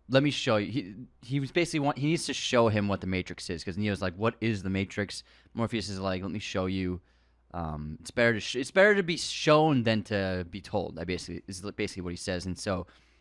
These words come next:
this is where Neo's getting, gets put into his first program. So he goes down into the chair, and he gets,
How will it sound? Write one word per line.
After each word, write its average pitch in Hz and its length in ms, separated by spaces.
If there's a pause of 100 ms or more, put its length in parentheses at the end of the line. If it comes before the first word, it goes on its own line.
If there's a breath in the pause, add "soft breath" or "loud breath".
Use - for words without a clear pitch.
(360 soft breath)
this 123 120
is 131 60
where 131 240
Neo's 113 360
getting, 110 280 (120)
gets 113 180
put - 160
into 104 200
his 95 100
first 98 320
program. 95 460
So 87 320 (480 soft breath)
he 120 140
goes 113 260
down 104 520
into 107 240
the 92 100
chair, 156 560 (960)
and 107 100
he 107 60
gets, - 420